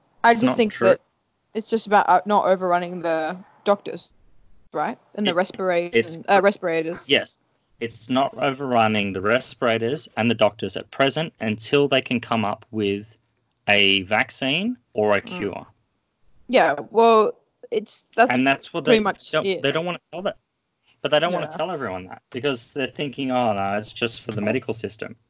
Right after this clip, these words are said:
Speaker 2: It's,
Speaker 1: Mm. No,
Speaker 2: Yeah.
Speaker 1: it, I think this is here with us to stay. I don't think this, this will ever leave without a vaccine. I mean, it's gonna be like
Speaker 2: Yeah.
Speaker 1: anything else that we get vaccinated for.
Speaker 2: Yeah, absolutely.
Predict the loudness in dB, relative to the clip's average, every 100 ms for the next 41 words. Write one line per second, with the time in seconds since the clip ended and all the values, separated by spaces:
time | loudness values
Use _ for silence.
0 | _ _ -20 _ _ _ _ _ _ _
1 | _ _ _ -12 -6 -4 -6 -8 -12 -18
2 | -20 -20 _ _ _ _ _ _ _ _
3 | -20 -20 -20 _ _ _ _ _ _ _
4 | -6 2 6 6 6 6 6 4 0 -2
5 | -4 -4 -2 2 4 6 4 0 -6 -2
6 | 0 2 0 0 -2 -6 -8 -10 _ -10
7 | -4 0 0 0 -2 0 2 2 2 2
8 | 2 0 -4 0 0 0 -2 -6 -6 -6
9 | -4 -2 -4 -6 -4 -2 0 0 0 0
10 | -2 -8 -16 _ -2 0 0 0 2 2
11 | 0 2 2 -2 -4 -8 -8 -10 -8 -8
12 | -10 _ _ _ _ -20 -20 _ _ _
13 | _ 0 0 0 -18 _ _ _ _ 0
14 | 0 2 2 2 0 -6